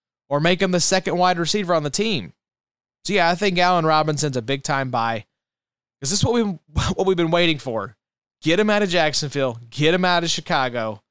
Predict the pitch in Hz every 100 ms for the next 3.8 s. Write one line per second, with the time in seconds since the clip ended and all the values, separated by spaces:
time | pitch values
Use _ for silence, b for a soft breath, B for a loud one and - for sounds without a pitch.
0 | _ _ _ _ _ _ _ _ _ _
1 | _ _ - 151 180 170 190 180 160 156
2 | 139 127 139 143 135 131 127 135 123 123
3 | 117 123 120 117 110 101 90